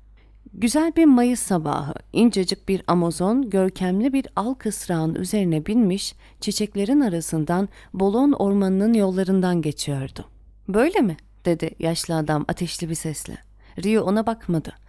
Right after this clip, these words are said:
Öteki heyecanla, "Ah," dedi. "Biliyorum, güzel, güzel, uygun sözcük bu değil."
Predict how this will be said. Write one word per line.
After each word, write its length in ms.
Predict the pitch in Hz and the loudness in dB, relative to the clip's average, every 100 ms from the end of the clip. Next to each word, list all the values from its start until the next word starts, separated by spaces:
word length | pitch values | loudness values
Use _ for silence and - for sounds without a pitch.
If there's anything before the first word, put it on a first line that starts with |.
| - - | -18 -6
Öteki 280 | 233 254 269 | -2 0 -2
heyecanla, 600 | 254 233 254 254 233 233 - - - | -2 0 0 0 -2 -6 -18 -20 -6
"Ah," 480 | - 233 208 - - | -2 -2 -6 -16 -8
dedi. 260 | 165 - - - - - - - | -8 -6 -16 -18 -20 -20 -14 -4
"Biliyorum, 500 | 214 247 330 196 - - - - | 0 2 2 0 -4 -20 -14 -10
güzel, 320 | 180 254 277 - - - 180 | -6 -4 -6 -12 -20 -18 -12
güzel, 380 | 180 214 330 381 - - | -10 -6 -6 -8 -14 -14
uygun 320 | - 254 339 | -2 2 2
sözcük 380 | 359 269 254 277 | 2 0 -2 -2
bu 100 | 269 | -2
değil." 200 | 269 226 | -2 -2